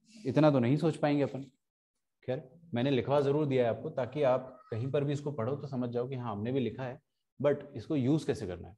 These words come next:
दूसरी बात, अगर powers दोनों की दोनों negative हो गई, दोनों की दोनों powers negative हो गई, then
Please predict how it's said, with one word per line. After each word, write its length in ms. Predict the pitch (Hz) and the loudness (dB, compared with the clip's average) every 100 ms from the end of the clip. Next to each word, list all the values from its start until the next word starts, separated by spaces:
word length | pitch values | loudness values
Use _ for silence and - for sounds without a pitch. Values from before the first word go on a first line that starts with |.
| 113 | -2
दूसरी 240 | 147 165 | 2 4
बात, 440 | 127 135 - - - | 4 2 0 -18 -4
अगर 200 | 123 165 | 2 2
powers 380 | - 131 143 151 | 6 6 6 4
दोनों 360 | 127 143 196 202 | 4 4 6 6
की 80 | |
दोनों 200 | 147 147 | 6 6
negative 400 | 135 110 117 110 | 4 2 2 0
हो 100 | 98 | 0
गई, 220 | 98 90 - _ _ _ _ _ - | 0 -2 -6 _ _ _ _ _ -6
दोनों 220 | 123 160 | -2 0
की 60 | 156 | 2
दोनों 200 | 131 147 | 2 2
powers 340 | 131 117 117 | 2 2 0
negative 320 | 113 113 117 | -4 -4 -4
हो 80 | 104 | -4
गई, 140 | 113 156 | -6 -4
then 500 | 123 131 98 - | 2 2 2 -4